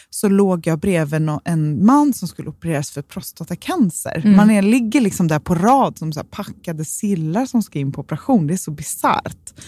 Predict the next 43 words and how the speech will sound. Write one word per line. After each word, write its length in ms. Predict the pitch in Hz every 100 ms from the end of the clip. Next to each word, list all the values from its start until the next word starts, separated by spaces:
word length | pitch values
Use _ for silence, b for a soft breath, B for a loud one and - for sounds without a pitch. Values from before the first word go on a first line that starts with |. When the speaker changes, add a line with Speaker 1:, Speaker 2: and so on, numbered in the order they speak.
| B 262
Speaker 2:
Ja. 220 | 226 214 226
Speaker 1:
Och 100 | 220
jag 140 | 214
minns 680 | 214 226 262 285 294 254 -
hur 100 | 220
han 580 | 151 175 165 156 156 156 - _ _ _ _ _ _ _ _ _
sa 400 | - - 226 269
till 140 | 254 208
en 60 |
sköterska, 520 | 190 202 170 254 - 220
han 120 | 220
bara, 180 | 208 - _
"Jag 180 | 208 240
har 180 | 226 -
precis, 880 | - 320 - - 208 208 - - - _ _
jag 120 | 214
har 80 | 214
jätteont 760 | 240 226 - _ - - 202 -
i 40 | -
axeln. 800 | 320 - - - - - 175 180
Jag 120 | 226 208
Speaker 2:
Ja. 220 | 185 185 -
Speaker 1:
tänkte 360 | - 240 - 220
att 100 | -
jag 80 |
skulle 180 | - 202
operera 460 | 208 - 226 262 247
den, 260 | 180 160
men 100 | 160
jag 100 | 165
har 120 | 165 196
inte 220 | 190 165
hunnit." 680 | 135 277 196 151 302 - -
Och 120 | -
hon 160 | 175 220
bara, 120 | 143 - -
"Oj 340 | 269 277 254
då, 300 | 180 - - - _ _ _ -
det 200 | 302 359
kommer 320 | - 311 254
inte 320 | 156 - -
bli 180 | - -
bra." 360 | - 57 -